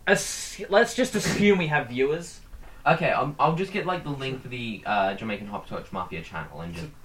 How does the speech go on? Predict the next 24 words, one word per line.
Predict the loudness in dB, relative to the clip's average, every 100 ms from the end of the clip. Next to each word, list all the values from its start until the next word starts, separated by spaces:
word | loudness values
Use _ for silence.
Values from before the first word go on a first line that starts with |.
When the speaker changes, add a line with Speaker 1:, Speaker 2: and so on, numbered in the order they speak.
| -4
Speaker 3:
pretty | 0
Speaker 2:
that |
Speaker 1:
Yeah. | 0
Speaker 3:
big | 0
Speaker 2:
in. | -4
Speaker 3:
assumption | -4 -6 -6 -10 -12
that | -12 -14 -16
this | -16 -14 -16 -18 -18
podcast | -16 -14 -14 -14 -16 -16 -16
has | -16 -16 -16 -18 -18
any | -16 -14 -14
viewers. | -14 -14 -16 -10
Speaker 1:
<clears throat> | 0
We've |
got |
a | 2 2 4 6
Speaker 2:
Actually, | 8 6
Speaker 1:
channel | 4 4 6
that | 8
Speaker 2:
no. | 6
Speaker 1:
has | 6
six | -2 -4
hundred | -6 -6
views. | -6 -8 -8